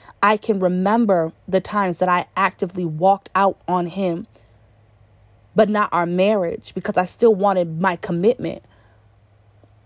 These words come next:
But I wanted to do what I wanted to do. Just like Gomer never left Hosea, but she sold herself to others,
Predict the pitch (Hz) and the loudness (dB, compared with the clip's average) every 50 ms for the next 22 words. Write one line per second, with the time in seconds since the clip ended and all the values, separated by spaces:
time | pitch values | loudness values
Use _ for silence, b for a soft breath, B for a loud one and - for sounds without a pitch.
0 | _ _ - 180 196 185 190 190 208 202 190 175 - 165 156 202 190 180 190 - | _ _ -2 0 2 2 2 2 2 0 0 -2 -4 -2 -2 0 2 2 2 0
1 | 175 170 175 175 160 165 160 156 156 151 - - 160 156 180 190 180 165 - - | 0 0 0 0 0 0 -2 -4 -4 -6 -8 -10 -4 -2 0 0 0 -2 -4 -8
2 | - _ _ _ _ - - 151 - 208 214 220 - - - 196 185 180 156 190 | -14 _ _ _ _ -16 -12 -2 2 4 4 4 2 0 0 0 0 2 2 2
3 | 202 214 208 180 165 160 175 - - - 180 175 185 202 190 208 202 190 190 202 | 2 2 2 -2 -4 -6 -8 -10 -12 -6 -2 0 2 2 4 4 2 2 2 0
4 | 226 - - 202 170 165 160 - 190 208 190 160 - - - b b b b b | -2 -2 0 0 2 2 2 2 2 2 0 0 -4 -6 -10 b b b b b
5 | b b b b b b _ _ _ _ _ _ _ _ _ _ _ _ _ - | b b b b b b _ _ _ _ _ _ _ _ _ _ _ _ _ 2
6 | 185 190 - - - 180 - - - - 208 214 220 220 220 214 196 190 190 165 | 4 4 2 0 -10 -10 -10 -4 0 4 6 6 6 6 4 2 -2 -6 -8 -8
7 | - - 165 156 135 98 - - _ _ _ _ _ - - - - 180 196 180 | -6 -4 -2 -2 -2 -4 -6 -10 _ _ _ _ _ -6 -4 0 2 2 2 2
8 | - 85 - - - - - - | 0 -4 -8 -8 -12 -16 -20 -20